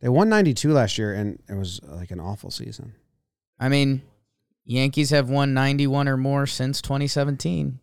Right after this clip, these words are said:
Speaker 2: minus twenty twenty, Avi.
Speaker 1: The fun thing is, some people are like, "You Yankees fans are so pishy."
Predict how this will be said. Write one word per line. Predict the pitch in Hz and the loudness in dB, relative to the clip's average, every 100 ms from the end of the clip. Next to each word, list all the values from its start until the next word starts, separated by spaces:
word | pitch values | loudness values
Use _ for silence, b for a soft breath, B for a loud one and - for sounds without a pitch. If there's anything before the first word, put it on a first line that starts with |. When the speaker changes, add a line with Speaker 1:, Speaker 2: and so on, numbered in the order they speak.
| _ | _
Speaker 2:
minus | 117 117 110 | -4 -2 -2
twenty | - 107 | -4 -6
twenty, | 104 - 117 107 - | -8 -10 -12 -14 -8
Avi. | 50 - - - _ _ _ _ _ _ - | -8 -6 -8 -10 _ _ _ _ _ _ -12
Speaker 1:
The | |
fun | - 160 165 | 0 2 4
thing | 202 | 4
is, | 202 147 | 4 4
some | 135 127 | 2 4
people | 156 | 4
are | 147 | 4
like, | 135 135 | 4 2
"You | 208 | -2
Yankees | 247 165 180 175 | -2 -2 -2 -4
fans | 151 180 165 | -6 -6 -4
are | 156 | -6
so | - 202 202 | -4 -4 -4
pishy." | - 180 - 180 160 131 | -4 -4 -4 -4 -6 -6